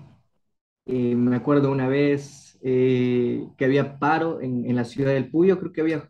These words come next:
justo paro del gobierno. Eh, y entonces todas las, las mujeres indígenas, eh, hombres, mujeres, salieron así al Puyo.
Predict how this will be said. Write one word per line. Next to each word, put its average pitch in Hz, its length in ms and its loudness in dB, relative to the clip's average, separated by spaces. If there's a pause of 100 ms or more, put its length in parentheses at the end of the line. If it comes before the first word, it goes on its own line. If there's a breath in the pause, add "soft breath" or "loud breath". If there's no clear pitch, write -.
(100)
justo 180 340 -4
paro 160 240 -2
del 123 160 0
gobierno. 123 520 -2 (720)
Eh, 120 440 -2
y 123 80 0
entonces 131 920 -2
todas 147 200 2
las, 127 200 -2 (260)
las 117 460 -8
mujeres 135 460 0
indígenas, 127 1120 -4 (760)
eh, 117 320 -4
hombres, 131 640 -2
mujeres, 135 600 0
salieron 135 440 0
así 143 260 -2
al 131 180 -2
Puyo. 127 400 0